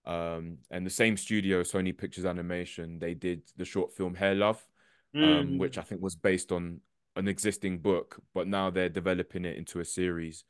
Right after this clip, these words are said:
Speaker 2: on, I think it's on Netflix. Um, and then there's various other kind of examples in American history where, uh, I know there's one, um,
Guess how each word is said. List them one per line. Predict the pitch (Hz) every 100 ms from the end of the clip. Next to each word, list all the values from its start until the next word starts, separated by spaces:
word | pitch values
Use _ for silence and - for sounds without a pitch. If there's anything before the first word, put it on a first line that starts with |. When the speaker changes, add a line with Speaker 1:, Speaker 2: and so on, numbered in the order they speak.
| _ _ _ -
Speaker 2:
on, | 85 85 82
I | 85 87
think | - 95
it's | 76 87
on | 85 85
Netflix. | 87 - 85 80 - - - - _ _ _ _
Um, | - 87 85 85 87
and | 104
then | 110
there's | 110 90
various | 107 98 92 -
other | 90 87
kind | - 90
of | 85
examples | 85 82 87 82 - 82
in | 85
American | 85 85 82 85
history | 85 82 - 82
where, | 82 82 80 - _ _ _
uh, | 92 95
I | 107
know | 107 110
there's | 107 101 98 - -
one, | 95 101 98 95 95 - _ _ _ _ _ _ _ -
um, | 90 87 87 87